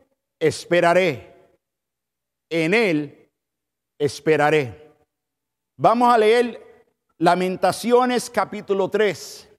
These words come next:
Vamos a leer, en el,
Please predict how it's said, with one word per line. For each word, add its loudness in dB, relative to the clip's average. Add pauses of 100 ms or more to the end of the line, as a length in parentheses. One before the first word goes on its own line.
(1160)
Vamos 0
a 2
leer, -2 (840)
en -4
el, 0